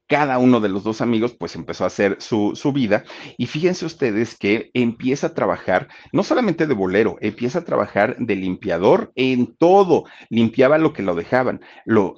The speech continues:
pero fíjense que un oficio que tuvo Palito Ortega en aquella llegada a Buenos Aires fue vendedor de café, andaba con su carrito como de este ti-, de, de este tipo de carritos de súper,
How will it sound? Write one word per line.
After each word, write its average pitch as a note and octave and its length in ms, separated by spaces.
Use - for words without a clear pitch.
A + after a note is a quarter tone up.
pero B2+ 180
fíjense F#3+ 420
que B2+ 180
un C#3+ 180
oficio B2+ 480
que - 80
tuvo G2+ 280
Palito F#2 360
Ortega F#2 520
en E2+ 200
aquella B2+ 520
llegada F#2+ 680
a F#2+ 60
Buenos E2+ 380
Aires F#2+ 380
fue C3 340
vendedor G2+ 580
de A2 120
café, B2+ 480
andaba C#3+ 440
con D#3+ 160
su - 160
carrito G2+ 420
como G2 180
de F#2+ 80
este B2 160
ti-, B2 160
de, F#2 320
de F#2+ 100
este G#2+ 340
tipo G#2+ 280
de A2 120
carritos F#2 480
de E2+ 80
súper, - 460